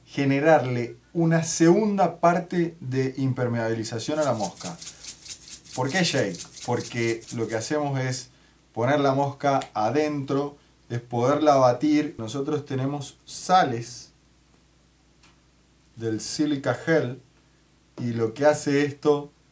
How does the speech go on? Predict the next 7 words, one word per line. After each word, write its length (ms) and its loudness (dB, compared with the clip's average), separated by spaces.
es 240 0
el 220 -2
trabajo 800 2
perfecto 1040 -2
para 340 0
poder 400 0
retirar 880 2